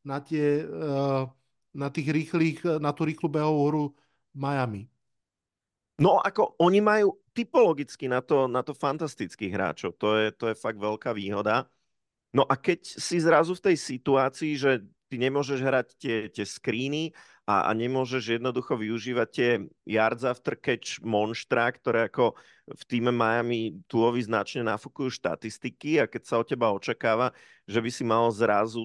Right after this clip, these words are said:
Speaker 2: tam hrať hry, ktoré sú dizajnované na to, aby išli hlboko. No a tak a nehrá ti počasie, si navyše ešte pod tlakom, lebo tá lajna ti to neudrží tak dlho, aby tá hra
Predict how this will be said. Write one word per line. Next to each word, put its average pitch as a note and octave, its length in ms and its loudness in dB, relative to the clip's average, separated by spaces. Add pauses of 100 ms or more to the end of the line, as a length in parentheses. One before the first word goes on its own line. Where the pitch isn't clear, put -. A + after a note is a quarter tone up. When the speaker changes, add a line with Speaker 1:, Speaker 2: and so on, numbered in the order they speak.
Speaker 2:
tam G#2+ 240 -2
hrať A2 560 -4 (400)
hry, A2+ 320 2
ktoré B2 240 2
sú C3 160 -6
dizajnované A#2 800 0
na F#2+ 160 -4
to, A#2 160 0
aby A2+ 160 0
išli A2+ 320 -4
hlboko. G2+ 640 -2 (500)
No D#3 160 6
a C3 160 4 (240)
tak - 240 -4
a - 160 2
nehrá D3 560 4
ti A#2 320 -6
počasie, E3 880 -2
si C#3 320 -8
navyše A#2+ 480 -4
ešte - 160 -8
pod - 320 -8
tlakom, D3 480 0
lebo A2 160 -2
tá A2 160 -4
lajna G#2+ 400 -2
ti A#2 80 -10
to G2+ 160 -8
neudrží G#2+ 480 -6
tak G#2+ 240 -4
dlho, A2 240 -2
aby G2+ 160 -4
tá G#2 240 -6
hra G#2+ 200 -2